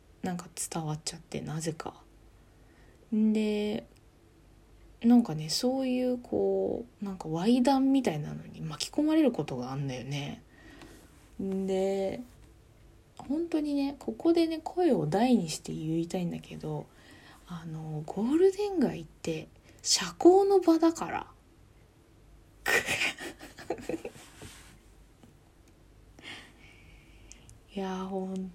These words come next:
と。なん、あの、なんですかね、あの、バスへのスナック、まあ、もちろんそうだよ。バスへのスナックだよ。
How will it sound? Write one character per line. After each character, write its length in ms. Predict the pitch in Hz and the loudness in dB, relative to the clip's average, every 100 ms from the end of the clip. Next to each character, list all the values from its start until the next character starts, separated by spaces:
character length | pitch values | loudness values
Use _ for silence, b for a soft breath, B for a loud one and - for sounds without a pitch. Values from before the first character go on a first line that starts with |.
| - - | -16 -2
と。 360 | 202 190 190 - - b b b b b - - - - - - - - | 0 0 -2 -8 -20 b b b b b -20 -20 -20 -20 -20 -20 -20 -2
な 100 | 294 | 0
ん、 40 | 403 440 403 - - | 0 -2 -6 -8 -2
あ 140 | 233 | 4
の、 180 | 247 254 | 4 6
な 240 | 240 339 | 4 4
ん 140 | 403 359 | -2 0
で 120 | 240 | 0
す 160 | - | -2
か 140 | - 165 | -8 -6
ね、 140 | 170 | -4
あ 240 | 170 180 208 | -4 -4 0
の、 280 | 226 233 214 233 - 202 | 2 2 -2 -8 -16 -4
バ 220 | 226 247 | -2 -2
ス 220 | - 370 | -2 0
へ 200 | 370 370 | 2 0
の 220 | 370 359 359 - - _ - | -2 -6 -8 -20 -20 _ -12
ス 280 | - - 302 | -8 -4 -2
ナ 120 | 339 | -2
ッ 140 | 370 359 - - - - - | -4 -8 -20 -20 -20 -20 -20
ク、 520 | - 208 180 170 - - b b b b b b - _ - - - _ _ - | -4 -2 0 -2 -4 -10 b b b b b b -20 _ -20 -20 -20 _ _ -4
ま 160 | 202 | 0
あ、 20 | 202 | 2
も 120 | 226 | 2
ち 140 | 240 | 4
ろ 80 | 330 | 4
ん 40 | |
そ 120 | 233 247 | 4 4
う 20 | |
だ 60 | 170 | 2
よ。 80 | |
バ 140 | 165 185 | 0 -6
ス 160 | - | 0
へ 80 | 330 | 2
の 100 | 330 | 2
ス 120 | 320 320 | -2 -4
ナ 100 | 339 | -4
ッ 20 | |
ク 180 | - 165 | -2 -4
だ 100 | - | -4
よ。 140 | 214 | -10